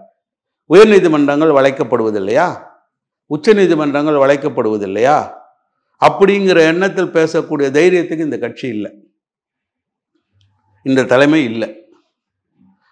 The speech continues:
அப்போ இப்படிப்பட்ட நிலைமை இருந்தால் எப்படி இம்பாக்ட் இருக்கும்? போரில் பின்னடைவுகளை சந்திப்பது இயல்பு, ஆனால் இறுதி வெற்றியை சந்திக்கலாம் என்கிற நம்பிக்கை கொடுத்து அடுத்த கட்டத்துக்கு கொண்டு போவது தானே இருக்கணும்.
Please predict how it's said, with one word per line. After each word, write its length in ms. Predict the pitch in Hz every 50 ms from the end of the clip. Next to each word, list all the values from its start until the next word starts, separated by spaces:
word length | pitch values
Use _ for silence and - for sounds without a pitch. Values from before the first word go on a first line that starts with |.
| _
அப்போ 220 | - - - 120 139 160 160 - - - - -
இப்படிப்பட்ட 840 | 143 135 - - _ 233 233 - - 175 - - 190 165 - 185
நிலைமை 440 | 165 160 151 151 160 170 170 170 165 151 135
இருந்தால் 680 | 135 131 147 151 151 147 165 190 220 233 226 196 -
எப்படி 380 | 170 160 160 160 196 180 180 165
இம்பாக்ட் 420 | 165 160 165 175 170 160 - 156
இருக்கும்? 380 | 143 135 127 - 127 127 135 - - _ _ _ _ _ _ _ _ _ _ _ _ _ _ -
போரில் 640 | 120 135 160 185 190 190 175 156 151 156 175 196 202 185 - - - -
பின்னடைவுகளை 1000 | - 151 165 180 185 185 180 170 165 160 156 156 143 131 135 131 131 156 165 175
சந்திப்பது 800 | 160 - 151 139 143 156 151 165 160 165 156 131 123 123 127 160 180 180 156
இயல்பு, 340 | 139 143 143 143 123 98 - - _ _ _ _ _ _ _ _ _ _ _ _ _ _ _ _ _ _ _ _
ஆனால் 300 | 120 131 147 143 135 127
இறுதி 340 | 139 175 175 233 214 208 208
வெற்றியை 400 | 190 185 185 - - 175 175 170
சந்திக்கலாம் 720 | 156 160 170 160 165 165 175 156 151 165 165 165 160 160
என்கிற 300 | 156 151 151 147 135 135
நம்பிக்கை 680 | 127 131 139 160 170 185 185 180 160 170 175 170 160 -
கொடுத்து 300 | 156 156 165 156 175 156
அடுத்த 300 | 143 143 156 147 165 147
கட்டத்துக்கு 440 | 156 156 165 165 147 165 - 165
கொண்டு 200 | 156 156 156 165
போவது 240 | 151 156 147 143 131
தானே 220 | 135 139 139 139 123
இருக்கணும். 380 | 113 107 98 98 98 113 117